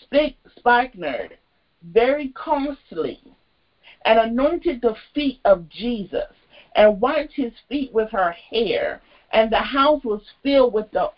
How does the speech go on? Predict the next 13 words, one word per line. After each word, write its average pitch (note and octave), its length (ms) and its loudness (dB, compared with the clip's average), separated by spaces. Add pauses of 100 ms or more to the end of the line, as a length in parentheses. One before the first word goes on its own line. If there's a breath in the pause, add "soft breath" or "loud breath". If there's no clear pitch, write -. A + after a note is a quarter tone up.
odor F#3 580 2 (260)
of G#3+ 180 -2
the G3 160 -4 (100)
ointment. - 500 -2 (560)
Then D#4 400 -2 (120)
saith C#4 320 2
one B3 340 -4
of A3 180 -4
his A3+ 200 -4
disciples, G3 920 -2 (2250 soft breath)
uh, F#3 380 4 (240)
Judas C4+ 600 -2 (300)
Iscariot, A3 800 2